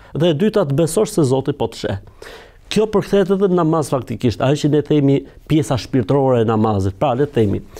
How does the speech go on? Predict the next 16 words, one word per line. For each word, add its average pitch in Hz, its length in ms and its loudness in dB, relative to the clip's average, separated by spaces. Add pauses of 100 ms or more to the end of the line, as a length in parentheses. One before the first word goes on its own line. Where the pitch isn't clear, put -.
(300)
kur 143 180 2
ne 196 220 2 (260)
marrim 156 380 4
abdes, 139 340 0
pastrohemi, 151 560 2
rregullohemi, 151 680 4 (240)
se 147 180 -2
do, 135 300 4
rregullojmë 147 420 2
vendin 156 320 2
për 147 140 -2
tu 147 100 2
falet 147 320 0
gjitha. 113 380 0 (580)
Kjo 202 160 2
faktikisht 196 560 -2